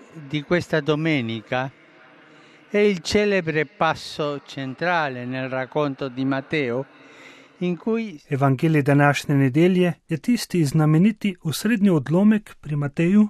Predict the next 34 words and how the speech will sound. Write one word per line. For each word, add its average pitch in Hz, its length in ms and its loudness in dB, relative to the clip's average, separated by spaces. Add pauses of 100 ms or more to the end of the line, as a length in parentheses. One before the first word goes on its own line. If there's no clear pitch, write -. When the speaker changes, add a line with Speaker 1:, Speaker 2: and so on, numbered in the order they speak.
(100)
Speaker 2:
s - 120 -20
katerim 143 480 4
Simon 180 420 4
v 156 200 2
imenu 160 340 6
dvanajsterih 147 880 2
izpove 170 520 -2
svojo 151 360 2
vero 147 220 2
v 147 80 0
Jezusa 135 600 -2 (120)
kot - 200 -10
Kristusa, 170 800 0
Sina 190 420 0
živega 165 480 0
Boga. 139 360 -4 (320)
Jezus 139 540 0
zatem 165 400 2
imenuje 143 440 2
Petra 160 420 2
za 143 300 0
blaženega 131 760 0 (120)
zaradi 131 480 -4
vere, 123 300 0 (140)
ki - 160 -2
jo 160 80 6
prepozna 151 640 2
kot - 260 -2
poseben 190 480 0
očetov 180 440 2
dar 139 380 2
in 143 140 0
mu 139 140 0
reče: 165 420 0